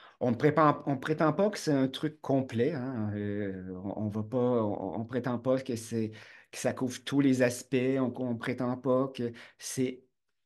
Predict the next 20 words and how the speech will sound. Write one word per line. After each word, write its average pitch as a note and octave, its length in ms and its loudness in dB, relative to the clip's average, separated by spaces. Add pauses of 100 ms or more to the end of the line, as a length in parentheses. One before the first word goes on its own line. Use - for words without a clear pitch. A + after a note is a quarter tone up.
(140)
expressément C#3+ 680 2
ce C#3 80 -8
qu'il - 140 -10
faut C3 140 0
faire C3 280 2
dans A#2+ 180 0
tous A#2+ 120 -6
les A#2+ 120 -2
collèges, A#2+ 360 2
dans A2+ 100 0
tous B2 120 -4
les A#2 80 0
programmes A#2 240 -2
de A2+ 60 0
formation. A#2+ 440 -2
Non. B2+ 340 2 (580)
C'est F#3 720 4
ce - 120 -14
qui C3+ 200 2
répond, C3+ 640 0